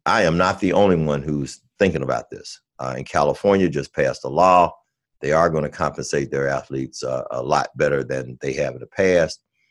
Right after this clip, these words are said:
and in ways that other states have not yet adopted. I think we'll see a trend. I do think that, uh, there may be a time in, in the not so distant future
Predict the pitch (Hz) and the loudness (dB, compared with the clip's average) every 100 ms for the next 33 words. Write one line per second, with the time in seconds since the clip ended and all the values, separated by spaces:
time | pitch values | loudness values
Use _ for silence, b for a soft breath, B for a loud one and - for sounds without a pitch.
0 | _ _ _ - 78 73 71 76 76 71 | _ _ _ -4 -2 0 4 4 4 0
1 | 67 67 67 67 64 - - 80 - 71 | -4 -6 -4 -4 -4 -10 -2 -2 -2 -8
2 | 65 71 65 57 64 - - 85 87 - | -6 -6 -6 -6 -8 -8 -2 0 0 -2
3 | 71 62 - 71 - 62 64 65 62 - | -6 -6 -6 -8 -6 -12 -10 -12 -14 -8
4 | - 104 95 87 82 - _ _ _ _ | -2 2 2 0 -2 -8 _ _ _ _
5 | _ - 73 69 90 98 98 - 82 78 | _ -4 -2 0 4 4 2 0 0 0
6 | 73 - 71 69 - - 67 64 62 _ | -4 -6 -2 -2 -4 -4 -2 -4 -8 _
7 | _ _ _ _ 78 76 82 87 80 80 | _ _ _ _ 0 2 4 4 4 0
8 | 76 73 69 _ - 73 - 101 92 82 | 0 -2 -8 _ -8 -8 -4 0 2 2
9 | 80 78 - 78 73 73 69 67 _ 78 | 2 -2 -6 -6 -4 -4 -6 -10 _ -6
10 | 76 67 65 65 _ _ _ _ _ - | -4 -4 -6 -8 _ _ _ _ _ -4
11 | 95 135 113 - 87 69 78 - - - | 2 2 2 2 2 2 -2 -4 -14 -8
12 | 76 69 - 78 | -6 -6 -6 -8